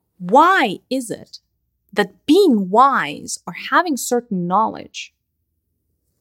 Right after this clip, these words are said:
caused me pain in the past? Or where in the past did having wisdom and knowledge cause me to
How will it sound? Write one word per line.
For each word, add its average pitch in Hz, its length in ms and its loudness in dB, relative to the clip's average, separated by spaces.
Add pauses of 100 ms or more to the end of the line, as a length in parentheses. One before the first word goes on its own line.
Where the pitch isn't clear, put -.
(500)
caused 202 440 0
me 175 140 -4
pain 170 340 -10
in 147 80 -10
the 151 80 -12
past? - 560 -18 (480)
Or 233 160 6
where 370 540 2
in 220 160 -2
the 208 80 -6
past - 640 -8 (640)
did 202 300 2 (340)
having 285 500 0
wisdom 214 320 0
and 175 120 0
knowledge 190 440 -2
cause 202 360 -2
me 175 180 -6
to - 200 -12